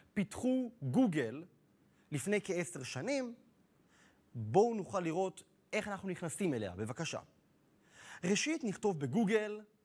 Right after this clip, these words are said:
App Inventor. אתם מוזמנים כאן ביחד איתי, שלב אחרי שלב, לעשות בדיוק את אותן פעולות בצורה מאוד מסודרת ואיטית, ומקסימום לעצור את הסרטון שלי, להמתין כמה רגעים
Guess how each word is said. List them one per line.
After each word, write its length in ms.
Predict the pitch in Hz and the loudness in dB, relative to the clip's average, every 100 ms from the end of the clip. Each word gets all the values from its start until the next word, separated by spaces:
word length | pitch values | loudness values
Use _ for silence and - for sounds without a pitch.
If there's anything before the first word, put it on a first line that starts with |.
| _ | _
App 240 | 156 143 - - _ _ 233 | -2 -2 -10 -20 _ _ 4
Inventor. 560 | 220 185 147 120 98 104 _ _ _ _ - - | 4 4 0 -4 -12 -12 _ _ _ _ -16 -6
אתם 160 | - 196 | -4 0
מוזמנים 520 | 185 160 175 214 254 | 0 0 0 2 0
כאן 380 | 220 240 226 226 196 | 0 0 0 0 -2
ביחד 380 | 147 208 214 196 | 0 0 -2 -4
איתי, 340 | 175 - 196 | -6 -2 -2
שלב 360 | 175 139 185 220 | -2 0 0 0
אחרי 200 | - 185 | -4 -6
שלב, 400 | 165 147 185 240 - _ | -2 2 2 0 -8 _
לעשות 280 | 156 143 180 | -6 -4 -4
בדיוק 340 | 156 151 220 - - 190 | -2 -2 -4 -8 -6 -4
את 80 | |
אותן 240 | - 202 214 | -4 -6 -6
פעולות 480 | - 151 131 175 247 | -2 -2 0 -2 -4
בצורה 440 | 139 143 - 156 202 | -8 -10 -4 0 0
מאוד 380 | 147 - 220 185 | -2 -2 0 0
מסודרת 480 | 160 147 143 143 131 | -2 -4 -2 -2 -2
ואיטית, 520 | 131 127 269 294 - _ _ _ _ - - - _ _ | -4 0 -2 -2 -6 _ _ _ _ -20 -20 -20 _ _
ומקסימום 760 | 104 117 - - 233 285 285 247 - _ | -2 -2 -2 -4 0 0 0 -6 -12 _
לעצור 460 | 147 127 117 240 | 0 0 0 -2
את 60 | 233 | 0
הסרטון 400 | 220 214 202 165 | -2 -6 -2 -2
שלי, 340 | 156 135 135 143 - | 0 -2 -2 -8 -12
להמתין 580 | 131 139 135 143 254 233 | 0 2 2 -6 -2 0
כמה 220 | 190 151 | 0 -2
רגעים 560 | 151 147 143 196 294 294 | -2 0 2 2 0 -4